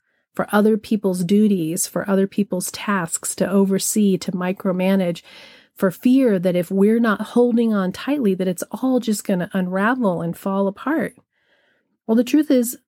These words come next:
I've had situations at work where I was holding on so tightly that it was falling apart under my grasp because I wouldn't let people have their own experience and share their own gifts to their fullest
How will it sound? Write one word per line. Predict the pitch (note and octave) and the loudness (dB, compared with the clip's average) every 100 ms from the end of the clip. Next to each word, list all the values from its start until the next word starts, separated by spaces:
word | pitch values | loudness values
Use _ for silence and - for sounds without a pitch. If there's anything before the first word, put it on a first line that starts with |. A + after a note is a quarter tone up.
| _ _ _ _ | _ _ _ _
I've | G#3 A#3 A3 | 0 2 2
had | A#3 A3 | -2 0
situations | B3 A#3 A#3+ A#3 A#3 A3 | -2 0 0 2 0 0
at | A3 | 0
work | A#3 A#3+ | -2 -2
where | F#3+ G#3 | -2 0
I | |
was | A#3 A#3+ | 0 0
holding | - A#3 A3+ | 0 0 2
on | G#3 G3 | 0 -2
so | - A#3 B3 | -2 -2 -2
tightly | B3 C4 C#4 A3 F#3+ G3 | -2 -2 0 0 0 -2
that | F#3+ G3+ G#3 | -2 -2 0
it | A3+ G#3+ | -4 0
was | A3 - | 0 0
falling | - A#3+ C4 C4 G3+ | -4 -2 0 0 -2
apart | - B3 A3+ - | -4 -4 -4 -6
under | - C4 C4+ C4+ B3 | 0 2 4 2 2
my | A3 G#3+ G3 | 2 0 -2
grasp | G3+ F#3 A3+ D#4 G3+ - - - - _ _ _ _ _ _ | -4 -4 -4 -4 -6 -6 -8 -14 -20 _ _ _ _ _ _
because | G#3+ - A#3+ G#3+ - | -4 0 0 0 -4
I | G#3+ B3+ | -2 0
wouldn't | B3 C#4 C4+ A#3 | 2 4 2 0
let | A3 A#3 - | -4 -4 -6
people | - - B3 - F3 F3 F3+ - _ _ | -8 -4 -2 -2 -2 -2 -4 -12 _ _
have | - - A3+ A#3+ | -10 -2 0 0
their | A#3 A3+ G#3+ | 0 0 2
own | G#3 G3+ | 2 0
experience | F#3 - - A#3 A#3 F3+ F3+ - - _ _ | -2 -6 -4 0 0 0 -4 -8 -14 _ _
and | G#3 F#3+ F#3+ | 0 0 0
share | - - A3 A3+ B3 | -4 -2 2 4 2
their | A3+ G3 | 2 -2
own | G3+ F#3+ F#3+ | -2 -2 -2
gifts | F3 A#3 A#3+ - - | -2 -2 0 -4 -6
to | G3 | -4
their | F#3+ G#3 | 0 0
fullest | - - B3 B3 F#3 G3+ - - - | -2 -2 0 0 -2 -6 -8 -14 -18